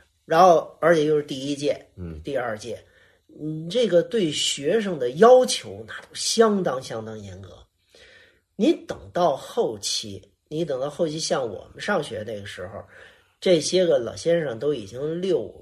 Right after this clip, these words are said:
Speaker 1: 六十几岁，
Speaker 2: 嗯。
Speaker 1: 七十几岁，啊，嗯，没有再那么大的精力去管你，他能管的就是想学的那些人。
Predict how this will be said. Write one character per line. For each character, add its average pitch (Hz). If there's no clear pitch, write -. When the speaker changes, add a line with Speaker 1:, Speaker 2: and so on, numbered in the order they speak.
Speaker 1:
六 160
十 107
几 80
岁， -
Speaker 2:
嗯。 87
Speaker 1:
七 196
十 131
几 -
岁， -
啊， 80
嗯， 127
没 160
有 -
再 117
那 220
么 107
大 -
的 -
精 214
力 -
去 -
管 135
你， 120
他 247
能 226
管 -
的 127
就 175
是 120
想 -
学 131
的 190
那 123
些 104
人。 90